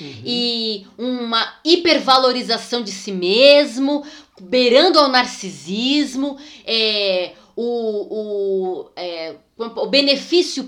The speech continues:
Speaker 2: próprio em detrimento do outro, o outro se prejudica, tô nem aí, o importante é que eu saia bem na fita, que eu saia bem dessa, et cetera e tal. Então a gente chama isso de egoísmo.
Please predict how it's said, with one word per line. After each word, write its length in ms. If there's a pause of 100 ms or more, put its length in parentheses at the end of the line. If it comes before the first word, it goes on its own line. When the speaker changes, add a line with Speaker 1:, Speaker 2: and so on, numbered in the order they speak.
(120)
Speaker 2:
próprio 560
em 80
detrimento 840
do 220
outro, 480
o 40
outro 280
se 140
prejudica, 840 (200)
tô 120
nem 280
aí, 280
o 40
importante 480
é 20
que 120
eu 40
saia 380
bem 280
na 140
fita, 500 (280)
que 100
eu 100
saia 360
bem 280
dessa, 580
et 120
cetera 340
e 40
tal. 320 (180)
Então 220
a 20
gente 140
chama 240
isso 160
de 160
egoísmo. 760